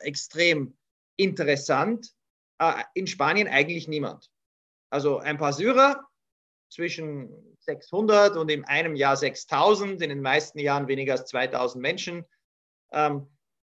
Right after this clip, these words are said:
im letzten Jahr eine größere Vergabe von Asyl an Menschen aus Venezuela. Ansonsten ist die Chance, Asyl zu bekommen, relativ gering. Und das Letzte, wer kehrt zurück? Wir haben also irreguläre Migration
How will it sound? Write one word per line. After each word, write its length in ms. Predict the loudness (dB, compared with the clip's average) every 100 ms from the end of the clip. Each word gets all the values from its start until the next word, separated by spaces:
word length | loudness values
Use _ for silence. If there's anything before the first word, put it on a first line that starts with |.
| _ 4
im 180 | 6
letzten 540 | 8 8 6 2 0 4
Jahr 360 | 6 8 6
eine 300 | 4 2 0
größere 640 | -2 4 8 8 6 2 2
Vergabe 460 | 0 2 2 2
von 200 | 0 -2
Asyl 300 | -2 -2 0
an 120 | 0 0
Menschen 260 | -4 -6
aus 140 | -6 -4
Venezuela. 920 | -6 -6 -4 0 2 2 0 -4 -12 _ _ _ _ _ _ -4
Ansonsten 840 | 0 2 2 0 -8 -10 -10 -10
ist 180 | -12 -8
die 60 | -4
Chance, 500 | 0 0 0 -2 -4
Asyl 260 | -4 -6
zu 140 | -8 -10
bekommen, 520 | -8 -6 -4 -6 -8 _ _ _ _ _ _ _ -4
relativ 640 | 0 2 2 -2 -8 -8 -4
gering. 440 | -2 -2 -4 -16 _ _ _ _ _ _ _ _ _ _
Und 180 | 2 6
das 160 | 6 6
Letzte, 480 | 6 4 2 0 2 2
wer 320 | 6 8 8
kehrt 420 | 6 6 6 4 0
zurück? 580 | 0 4 4 2 -2
Wir 160 | 2 4
haben 120 | 6
also 320 | 4 4 0 2
irreguläre 760 | 4 4 6 8 8 6 4
Migration 840 | 0 -2 -2 0 0 2 0 -4